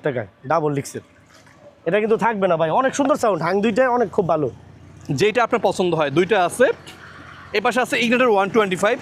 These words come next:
Speaker 2: একটা, দুইটা আছে পাশাপাশি।
Speaker 1: হুম।
Speaker 2: এ পাশে ব্ল্যাক কালার, এটা হলো ব্লু কালার। কোনটা কি অবস্থা?
Speaker 1: পঁচিশের, ভাই,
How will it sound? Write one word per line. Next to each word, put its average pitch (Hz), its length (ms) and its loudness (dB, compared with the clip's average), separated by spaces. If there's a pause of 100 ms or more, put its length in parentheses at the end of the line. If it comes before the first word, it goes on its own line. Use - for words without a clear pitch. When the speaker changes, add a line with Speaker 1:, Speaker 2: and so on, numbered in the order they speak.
(280)
Speaker 2:
একটা, 202 340 0
দুইটা 214 360 2
আছে 185 120 -4
পাশাপাশি। 156 400 0
Speaker 1:
হুম। 160 80 0
Speaker 2:
এ 175 40 -2
পাশে 214 200 -2
ব্ল্যাক 190 260 2
কালার, 262 260 2 (320)
এটা 220 120 0
হলো 233 100 0
ব্লু 185 200 2
কালার। 165 240 2 (120)
কোনটা 269 200 2
কি 226 100 0
অবস্থা? 240 100 0
Speaker 1:
পঁচিশের, 254 300 0
ভাই, 185 280 0